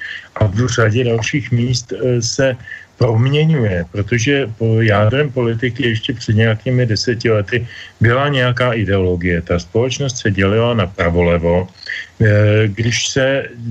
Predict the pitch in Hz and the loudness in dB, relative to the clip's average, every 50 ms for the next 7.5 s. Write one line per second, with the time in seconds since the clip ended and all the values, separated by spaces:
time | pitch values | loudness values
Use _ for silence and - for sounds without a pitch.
0 | 110 113 - 139 131 135 135 127 107 120 113 113 - 131 127 123 - _ _ 104 | -6 -4 -4 -2 0 0 0 0 0 -2 -4 -2 -2 0 0 0 -2 _ _ 0
1 | 104 117 120 117 131 127 117 110 104 104 107 110 110 - 127 123 131 131 110 - | 0 0 0 0 -2 0 0 2 2 2 0 0 -2 0 0 0 0 0 -2 -2
2 | - 117 113 117 110 113 123 113 113 - 120 113 113 110 104 95 107 110 - - | -2 0 0 0 0 0 -2 -4 -2 -2 0 2 2 2 0 0 -4 -6 -4 -2
3 | 123 113 117 120 113 113 - - - - - - - _ _ 113 110 107 110 98 | 0 0 0 0 -2 -4 -10 -12 -10 -10 -10 -12 -16 _ _ 2 2 2 2 2
4 | 123 120 - - - 127 120 104 - - 110 110 107 113 117 117 110 101 101 101 | 0 -2 -4 -4 -4 -4 -4 -4 -2 -2 0 2 2 2 2 2 0 0 0 0
5 | 95 92 98 104 104 98 127 131 131 120 - - 117 110 113 - - 113 - - | 0 2 2 0 0 0 0 -2 -2 -2 -2 -4 -4 -4 -4 -6 -6 -6 -4 -2
6 | 127 113 101 104 101 104 120 120 117 127 131 127 123 107 131 131 131 - 147 151 | -2 -2 0 -2 0 0 0 -2 0 0 0 0 0 0 -2 -4 -2 0 0 2
7 | 147 147 151 151 151 - 143 139 139 131 | 2 2 0 0 0 -2 -2 -2 -2 -4